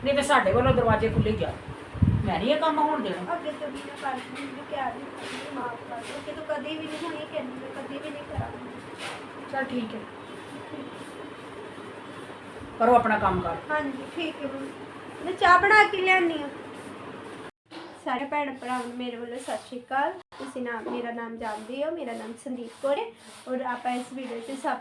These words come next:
Speaker 2: ਭੈਣਾਂ ਭਰਾਵਾਂ ਨੂੰ ਇਹੀ ਮੈਸੇਜ ਦੇਣ ਦੀ ਕੋਸ਼ਿਸ਼ ਕੀਤੀ ਹੈ ਕਿ ਦਰਾਣੀ ਜਠਾਣੀ ਵਿੱਚ ਬਹੁਤ ਜ਼ਿਆਦਾ ਪਿਆਰ ਹੋਣਾ ਚਾਹੀਦਾ। ਇੱਦਾਂ ਨਹੀਂ ਵੀ ਦਰਾਣੀ ਜਠਾਣੀ ਇੱਕ ਦੂਜੇ ਦੇ ਖਿਲਾਫ ਹੋ ਜਾਣ, ਕਿ ਉਹ ਸੱਸ ਨੂੰ ਤੇ ਕਿਸੇ ਨੂੰ ਉਹਦੀਆਂ ਗੱਲਾਂ ਬਣਾ ਬਣਾ ਦੱਸੇ, ਇੱਦਾਂ ਨਹੀਂ ਕਰਨਾ ਚਾਹੀਦਾ।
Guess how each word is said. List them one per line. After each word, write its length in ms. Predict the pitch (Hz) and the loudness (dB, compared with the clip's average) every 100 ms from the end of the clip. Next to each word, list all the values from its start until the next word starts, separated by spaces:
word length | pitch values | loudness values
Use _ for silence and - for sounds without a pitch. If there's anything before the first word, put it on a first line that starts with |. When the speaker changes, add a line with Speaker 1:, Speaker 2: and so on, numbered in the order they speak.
| - | -4
Speaker 2:
ਭੈਣਾਂ 300 | 262 262 254 | -2 -2 -2
ਭਰਾਵਾਂ 280 | 240 254 254 | -4 -2 -2
ਨੂੰ 180 | 247 254 | -2 -4
ਇਹੀ 240 | 254 277 | -4 -2
ਮੈਸੇਜ 380 | 302 277 269 254 | 0 0 -2 -4
ਦੇਣ 180 | 262 262 | -4 -4
ਦੀ 80 | 269 | -2
ਕੋਸ਼ਿਸ਼ 440 | 262 - 262 262 - | -4 -4 -8 -10 -10
ਕੀਤੀ 320 | 269 262 254 | -12 -10 -4
ਹੈ 60 | 277 | -2
ਕਿ 140 | 302 | -2
ਦਰਾਣੀ 460 | 294 277 240 220 226 | -4 -2 -2 -4 -8
ਜਠਾਣੀ 240 | 254 247 | -6 -6
ਵਿੱਚ 140 | 240 254 | -4 -6
ਬਹੁਤ 220 | 226 226 226 | -6 -6 -2
ਜ਼ਿਆਦਾ 220 | 269 269 | 0 0
ਪਿਆਰ 300 | 269 254 233 | 0 0 0
ਹੋਣਾ 220 | 269 262 | -4 -4
ਚਾਹੀਦਾ। 300 | 254 240 226 | -6 -6 -4
ਇੱਦਾਂ 240 | 262 226 | -6 -6
ਨਹੀਂ 120 | 254 254 | -8 -6
ਵੀ 140 | 320 - - - - 254 | -6 -8 -18 -18 -4 2
ਦਰਾਣੀ 480 | 277 285 269 254 | 6 6 2 -2
ਜਠਾਣੀ 260 | 269 285 262 | -4 -2 -4
ਇੱਕ 120 | 269 262 - | -6 -8 -10
ਦੂਜੇ 240 | 254 226 | -8 -6
ਦੇ 80 | 254 | -6
ਖਿਲਾਫ 380 | 285 254 233 - | 0 0 0 0
ਹੋ 120 | 277 | 2
ਜਾਣ, 320 | 269 254 247 | 2 0 -2
ਕਿ 120 | 247 269 | -4 -6
ਉਹ 60 | |
ਸੱਸ 280 | 269 247 240 240 - 254 | -4 -2 -2 -6 -10 -6
ਨੂੰ 140 | 247 | -6
ਤੇ 80 | 254 | -6
ਕਿਸੇ 300 | 262 254 262 | -8 -4 -2
ਨੂੰ 120 | 254 | -2
ਉਹਦੀਆਂ 240 | 247 262 | -4 -4
ਗੱਲਾਂ 380 | 247 247 247 254 247 - 247 | -4 -2 0 -2 -2 -10 -6
ਬਣਾ 240 | 233 277 | -2 0
ਬਣਾ 400 | 254 240 - 247 | 0 -4 -8 -6
ਦੱਸੇ, 220 | 247 247 | -4 -2
ਇੱਦਾਂ 180 | 226 226 | -2 -4
ਨਹੀਂ 120 | 240 | -4
ਕਰਨਾ 260 | 277 262 247 | -2 -2 -4
ਚਾਹੀਦਾ। 460 | 262 254 247 320 | -4 -2 0 0